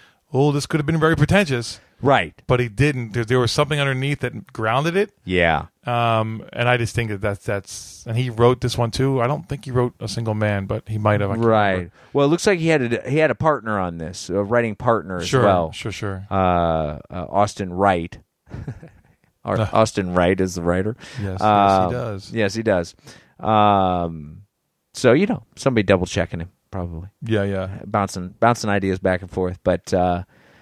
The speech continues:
Speaker 2: but yeah, I, I mean, I, I definitely am like, mm, I could see myself wanting to see this in the theaters.
Speaker 1: Yes.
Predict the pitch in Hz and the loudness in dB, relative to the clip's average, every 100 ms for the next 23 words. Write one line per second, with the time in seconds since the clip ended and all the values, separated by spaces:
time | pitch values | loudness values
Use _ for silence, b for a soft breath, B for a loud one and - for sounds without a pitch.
0 | b - 160 185 107 - - 123 120 135 | b 0 4 4 2 -2 0 2 2 2
1 | 135 120 107 131 120 131 131 147 139 139 | 2 0 -4 -6 -2 0 2 2 2 0
2 | 127 120 113 113 110 - 123 156 165 - | 2 2 2 0 0 -4 -4 -2 -2 2
3 | 196 214 - 202 165 151 156 131 110 123 | 2 2 0 2 2 4 2 0 0 2
4 | 139 139 117 107 117 104 98 98 92 - | 2 0 -4 -4 -2 -2 -4 -6 -8 -4
5 | 95 71 - - - _ _ _ _ _ | -4 -4 -10 -20 -20 _ _ _ _ _
6 | - _ _ _ _ - 127 131 131 127 | -20 _ _ _ _ -12 -8 -2 2 2
7 | 87 92 - - | 2 -8 -20 -20